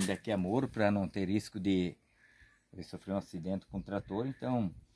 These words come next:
até arar, picar, sim, mas daí os outros serviços a gente faz com ele, que nem a do batera.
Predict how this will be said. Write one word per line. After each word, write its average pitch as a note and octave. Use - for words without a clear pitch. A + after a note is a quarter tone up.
até G#2+
arar, G2
picar, G#2
sim, -
mas A#2
daí G2+
os F#2+
outros A2+
serviços G#2+
a D3+
gente D#3
faz E3+
com C#3+
ele, E3
que G2+
nem F#2+
a F2+
do F2+
batera. G2